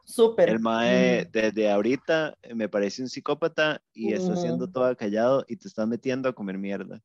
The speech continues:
Speaker 2: Entonces te invito a no hacerlo.
Speaker 1: Por
Speaker 2: Hardcore.
Speaker 1: favor, por
Speaker 2: Yo he
Speaker 1: favor,
Speaker 2: sido la
Speaker 1: y
Speaker 2: otra, es lo peor. No lo hagas.
Speaker 1: Sí, no, no.
Speaker 2: Y es un
Speaker 1: No,
Speaker 2: crush,
Speaker 1: y
Speaker 2: aparte de todo.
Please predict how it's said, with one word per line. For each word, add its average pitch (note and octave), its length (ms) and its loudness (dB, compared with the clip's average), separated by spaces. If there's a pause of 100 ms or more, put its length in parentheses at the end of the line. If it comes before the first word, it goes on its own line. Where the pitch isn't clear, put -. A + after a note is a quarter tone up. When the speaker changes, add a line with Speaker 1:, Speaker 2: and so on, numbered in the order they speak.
(360)
Speaker 2:
Entonces A#2 280 -6
te C3 80 -2
invito A#2+ 420 0
a C3+ 80 -2
no A#2 140 0
hacerlo. F#2+ 560 -6 (520)
Speaker 1:
Por F#3+ 260 2
Speaker 2:
Hardcore. - 20 -6
Speaker 1:
favor, E3+ 580 4 (140)
por F3 240 2
Speaker 2:
Yo E3+ 180 6
he F3 60 8
Speaker 1:
favor, F3 100 6
Speaker 2:
sido B2+ 180 4
la - 120 4
Speaker 1:
y G#2+ 40 2
Speaker 2:
otra, A2 380 0
es G#2 460 -4
lo G#2 300 0
peor. F2+ 440 -4 (220)
No G2+ 240 -4
lo F#2+ 80 0
hagas. F#2+ 220 -8
Speaker 1:
Sí, G#3 220 2
no, F3 140 -2
no. D#3 100 -8
Speaker 2:
Y A#2+ 80 -2
es A2+ 120 -2
un E3+ 100 -2
Speaker 1:
No, G#3 180 6
Speaker 2:
crush, - 140 4
Speaker 1:
y F#3 160 2
Speaker 2:
aparte - 200 -4
de B2 40 -4
todo. A2 360 -2